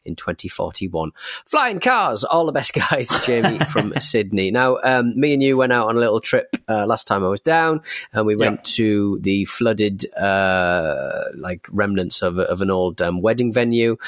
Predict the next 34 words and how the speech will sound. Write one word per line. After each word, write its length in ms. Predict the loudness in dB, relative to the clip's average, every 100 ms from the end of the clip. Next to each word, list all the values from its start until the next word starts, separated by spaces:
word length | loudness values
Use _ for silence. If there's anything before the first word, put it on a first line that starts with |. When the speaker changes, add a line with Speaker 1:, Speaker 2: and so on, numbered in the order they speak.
| -10 -10 -4
Speaker 1:
um, 640 | 0 2 2 0 -2 -4 -6
kind 180 | -2 2
of 60 |
Speaker 2:
Yes. 260 | 2 2 0
Speaker 1:
social 300 | 0 0 0
hub, 380 | 2 0 0 -6 -8 -8 -2
and 420 | 0 2 2 0 -2 -8 -2
all 280 | 2 4 4
around 260 | 2 2
with 100 | 2
these 160 | 0 0
kind 200 | 0 0
of, 40 | 2
like, 120 | 0
engineering 380 | 0 0 0 0
projects 440 | 0 0 -2 -4
were 60 | -4
just, 180 | -2 0
like, 180 | -2
just 220 | -4 -8 -10 _
putting, 320 | -2 0 -4 -2
putting 360 | -2 0 0 0
concrete 680 | -2 -2 -2 -2 -2 -4 -6
upon 320 | -6 -2 -2 -2
concrete 380 | -2 -2 -4
upon 200 | -2 -2
concrete, 480 | -2 -4 -2 -4 -6 -8 -12 -8 -2
um, 500 | 0 2 0 0 -4 -2
and 200 | -2 2
road 260 | 2 2
upon 260 | 0 0 0
road 160 | 0
upon 260 | 0 -2 0
road, 340 | 2 2 0